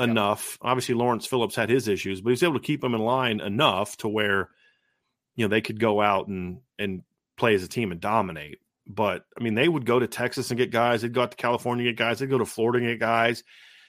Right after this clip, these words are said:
Speaker 2: 'cause they were a national brand. If they, if they were in a different league, in my opinion, if they went back to the Big Twelve and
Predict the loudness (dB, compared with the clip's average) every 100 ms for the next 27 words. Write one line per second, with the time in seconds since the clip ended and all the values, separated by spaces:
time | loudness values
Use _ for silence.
0 | _ 4 6 6 6 2 0 -2 -2 0
1 | 0 0 -4 -6 0 4 4 2 -2 4
2 | 6 6 6 4 2 2 2 2 -6 -4
3 | -4 -6 -8 -6 -4 -4 -6 -8 -8 -8
4 | -4 -2 0 2 0 0 -4 -4 -6 -8
5 | -8 -6 -8 -8 _ _ _ _ _ _
6 | -4 0 0 0 -2 -4 -8